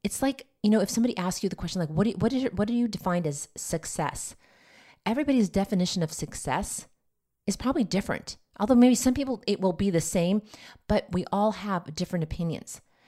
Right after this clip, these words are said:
And happiness is also one of those things where it can be different for everybody. So how do you know when you found it? Okay? And is there something out there that can make you feel even better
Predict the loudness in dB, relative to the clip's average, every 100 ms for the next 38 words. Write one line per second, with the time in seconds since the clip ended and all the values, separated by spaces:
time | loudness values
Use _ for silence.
0 | -12 -4 -4 -2 -4 0 2 0 -4 _
1 | _ -6 -6 -2 -2 0 0 0 0 -2
2 | -2 -4 -2 -6 -6 -10 -4 -4 -2 -4
3 | -6 _ -10 -6 -4 -4 -4 -6 -10 _
4 | _ _ _ _ _ -12 -4 -4 -4 _
5 | -18 -6 -2 2 4 6 6 4 2 0
6 | -10 _ _ _ _ _ -4 2 2 0
7 | -2 2 4 2 -2 -12 -18 _ _ _
8 | _ -10 -4 -4 -4 _ _ _ _ _
9 | _ _ _ 4 6 4 0 _ _ 2
10 | 2 4 2 2 2 2 2 0 0 -2
11 | 0 -2 -2 -4 _ _ _ _ -6 -4
12 | 0 2 4 4 2 0 -2 0 0 2
13 | 0 -2 _ _ 0 2 4 4 4 2
14 | 2 0 -2